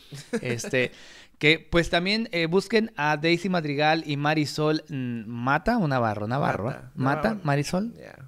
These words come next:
Speaker 1: Ma-, bueno, ma-, a Marisol de Na-, Navarro Taxes, por favor, para que, este, si quieres hacer tus taxes con ellas, ellas son expertas y son profesionales súper, súper, eh, honestas, así que si normalmente estás esperando buscar que te echen la mano por ahí para meter un, un, este, un gol,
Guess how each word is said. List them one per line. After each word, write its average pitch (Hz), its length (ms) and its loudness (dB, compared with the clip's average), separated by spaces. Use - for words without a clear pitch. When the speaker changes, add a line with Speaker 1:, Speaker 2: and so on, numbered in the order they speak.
Speaker 1:
Ma-, - 140 -16
bueno, 208 400 -4
ma-, 165 160 -2
a 180 60 0
Marisol 226 480 4
de 185 240 4
Na-, 156 320 0
Navarro 180 420 2
Taxes, 196 400 0
por 170 160 -4
favor, 185 380 2
para 202 260 2
que, 170 460 0
este, 135 340 -4
si 143 140 -12
quieres 165 280 -2
hacer 156 220 -6
tus 156 160 -14
taxes 160 300 -8
con 139 160 -8
ellas, 170 340 -2
ellas 143 280 -4
son 147 180 -6
expertas 165 540 -4
y - 20 -10
son 160 240 -8
profesionales 165 800 -6
súper, 220 640 0
súper, 185 540 -2
eh, 135 240 -6
honestas, 208 640 -4
así 160 240 -10
que 156 280 -2
si 147 120 -10
normalmente 170 360 -4
estás 180 200 -8
esperando 160 440 -4
buscar 151 300 -4
que 156 120 -6
te 165 80 -4
echen 156 180 -6
la 135 100 -2
mano 143 280 -2
por 113 180 -4
ahí 147 220 0
para 120 320 -4
meter 123 320 -6
un, 131 460 -8
un, 127 140 -6
este, 117 580 -8
un 151 140 -6
gol, 196 220 0